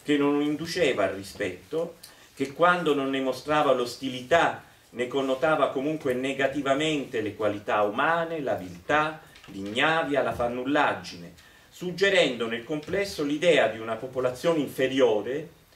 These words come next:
a ciò equivaleva l'epiteto di meridionale o di mediterraneo che spesso noi troviamo citato, applicato alla popolazione italiana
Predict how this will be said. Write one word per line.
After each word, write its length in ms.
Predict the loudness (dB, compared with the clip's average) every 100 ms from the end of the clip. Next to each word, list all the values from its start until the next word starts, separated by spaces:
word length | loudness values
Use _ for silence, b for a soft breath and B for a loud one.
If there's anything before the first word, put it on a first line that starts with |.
| b b
a 140 | -8
ciò 140 | -2 -2
equivaleva 680 | -2 -2 0 2 2 2
l'epiteto 580 | 0 -4 -10 -12 -10 -8
di 120 | -8
meridionale 720 | -8 -8 -6 -4 -2 -2 -4
o 20 | -6
di 140 | -8
mediterraneo 920 | -8 -8 -8 -6 0 2 2 0 -6
che 100 | -8
spesso 420 | -14 -10 -8 -8 -10
noi 200 | -12 -10
troviamo 640 | -8 0 2 2 -2 -8 B B B B
citato, 800 | -14 -10 0 4 4 2 -2 -2
applicato 720 | -4 -6 -8 -2 2 2 2 -2
alla 140 | -4
popolazione 560 | -6 -8 -6 -6 -6 -8
italiana 640 | -6 0 2 2 0 -4